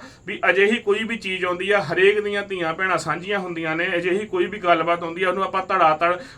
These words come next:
ਵਿਊਆਂ ਵਾਸਤੇ ਜਾਂ ਆਪਣੀ ਮਸ਼ਹੂਰੀ ਵਾਸਤੇ ਕਦੀ ਵੀ ਇੱਦਾਂ ਸਾਂਝੀਆਂ ਨਾ ਕਰੀਏ,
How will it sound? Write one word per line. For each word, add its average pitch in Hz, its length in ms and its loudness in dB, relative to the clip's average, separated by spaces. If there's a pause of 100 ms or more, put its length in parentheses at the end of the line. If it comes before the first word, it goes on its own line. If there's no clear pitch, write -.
ਵਿਊਆਂ 220 380 4
ਵਾਸਤੇ 185 560 2 (220)
ਜਾਂ 170 120 6
ਆਪਣੀ 190 260 0
ਮਸ਼ਹੂਰੀ 196 480 -4
ਵਾਸਤੇ 180 520 0 (240)
ਕਦੀ 180 300 -2
ਵੀ 208 240 -4
ਇੱਦਾਂ 175 400 -2
ਸਾਂਝੀਆਂ 185 460 -4
ਨਾ 170 200 4
ਕਰੀਏ, 196 480 -2